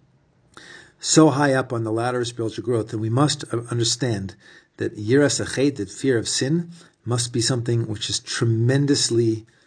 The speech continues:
um, worthy of, uh, of honoring and very, very central. Okay, and, and if it's so high up in the ladder, it must be something which is very difficult to achieve, um, because a person is not able to reach this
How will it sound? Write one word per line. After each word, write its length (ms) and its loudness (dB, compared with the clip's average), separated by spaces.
um, 520 -6
worthy 500 4
of, 220 -2
uh, 140 -2
of 240 -6
honoring 520 2
and 300 -4
very, 460 4
very 640 0
central. 560 -2
Okay, 220 -4
and, 260 -4
and 180 0
if 100 -2
it's 140 0
so 160 6
high 160 4
up 140 0
in 80 -6
the 80 0
ladder, 320 4
it 140 -6
must 200 -4
be 60 -2
something 320 -2
which 180 -6
is 80 -4
very 480 2
difficult 560 -6
to 80 -10
achieve, 420 -8
um, 280 -2
because 300 0
a 60 4
person 320 4
is 100 -2
not 240 0
able 260 2
to 140 -6
reach 340 4
this 300 -2